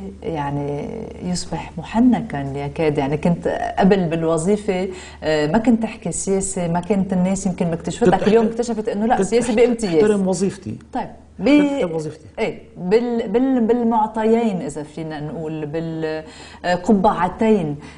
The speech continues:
Speaker 1: أشرف ريفي بيشوف إنه في انتخابات رئاسة جمهورية أم لا؟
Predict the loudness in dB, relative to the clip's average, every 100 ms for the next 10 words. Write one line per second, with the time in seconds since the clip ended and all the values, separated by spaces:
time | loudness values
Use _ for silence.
0 | -20 -20 -10 -2 -2 0 0 -2 -4 -2
1 | 0 0 -4 -6 -4 -6 -4 -2 -2 0
2 | 4 4 4 2 2 2 0 0 -2 0
3 | 0 0 -2 -2 -6 -6 -4 -2 0 0
4 | 0 0 2 2 0 -4